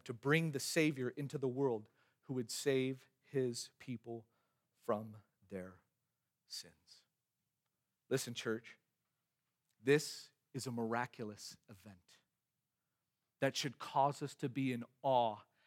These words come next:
and wonder every time we hear this story. Church, don't let this become a familiar story to you. Be in awe.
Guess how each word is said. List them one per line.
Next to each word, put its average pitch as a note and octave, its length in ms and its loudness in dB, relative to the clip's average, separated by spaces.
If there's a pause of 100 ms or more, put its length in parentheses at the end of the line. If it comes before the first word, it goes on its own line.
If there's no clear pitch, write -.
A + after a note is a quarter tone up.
(220)
and A#2 260 -4
wonder A#2 480 -4 (920)
every D#3+ 300 8
time D#3 340 2
we D3 140 0
hear C#3 300 -2
this A#2 220 -8
story. - 320 -14 (2500)
Church, - 400 2 (140)
don't E3 320 4
let D#3 340 2
this D3 160 0
become D#3 540 -4
a C#3 60 -6
familiar C3+ 580 -2
story C3 500 -2
to B2+ 140 -10
you. G#2+ 200 -14 (3750)
Be G3 180 12
in F#3 120 8
awe. E3 460 4